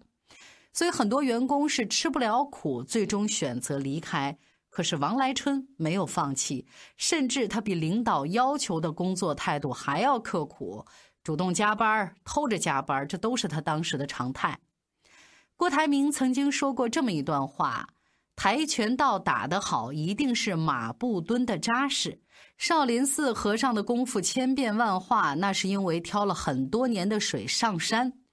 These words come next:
所以这么来看，王来春在富士康是扎了十年的马步，挑了十年的水，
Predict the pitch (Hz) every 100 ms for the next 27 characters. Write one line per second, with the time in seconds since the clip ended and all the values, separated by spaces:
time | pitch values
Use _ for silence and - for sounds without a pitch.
0 | _ - - - _ - 311 269 339 302
1 | 220 208 214 247 208 190 190 247 269 -
2 | 285 269 247 214 262 - 214 - 233 233
3 | 240 214 220 226 233 175 - 175 226 208
4 | 214 202 143 117 220 226 160 - 196 190
5 | 170 - 180 202 185 185 - 143 -